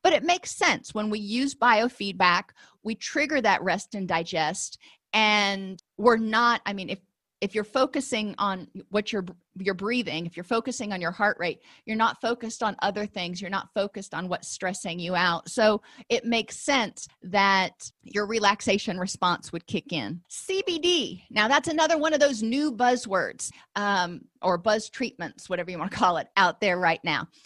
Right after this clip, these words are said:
There is a growing body of preclinical and clinical evidence to support the use of C B D oils for many conditions,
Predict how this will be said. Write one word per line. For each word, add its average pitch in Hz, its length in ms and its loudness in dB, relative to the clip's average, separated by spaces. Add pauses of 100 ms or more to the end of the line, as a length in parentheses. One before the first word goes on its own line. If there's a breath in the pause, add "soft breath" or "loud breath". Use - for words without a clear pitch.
(200 loud breath)
There 269 200 4 (120)
is 302 380 0
a 254 80 2
growing 233 480 4
body 269 380 6
of 226 140 -6
preclinical 269 1040 2 (240 soft breath)
and 285 300 0
clinical 277 600 -4
evidence 226 520 0 (220)
to 254 120 -6
support 240 680 -2
the 277 100 -2
use 233 360 -6
of - 180 -6
C 247 240 -6
B 233 120 -6
D 240 240 -4
oils 208 480 0
for 214 120 -6
many 220 320 -2
conditions, 190 760 -2